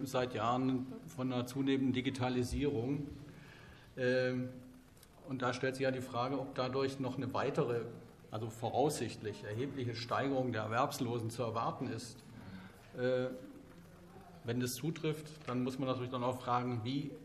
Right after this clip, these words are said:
kann dies abgebremst werden, ne? Also wenn wir sowas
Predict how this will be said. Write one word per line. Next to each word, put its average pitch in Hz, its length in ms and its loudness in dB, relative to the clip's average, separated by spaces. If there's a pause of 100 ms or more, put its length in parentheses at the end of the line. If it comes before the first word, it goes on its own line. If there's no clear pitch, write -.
kann 139 440 0
dies 131 300 -4
abgebremst 117 760 -2
werden, 117 460 -2
ne? 127 240 2 (440)
Also 113 180 -6
wenn 120 140 -2
wir 120 80 -2
sowas 113 360 -2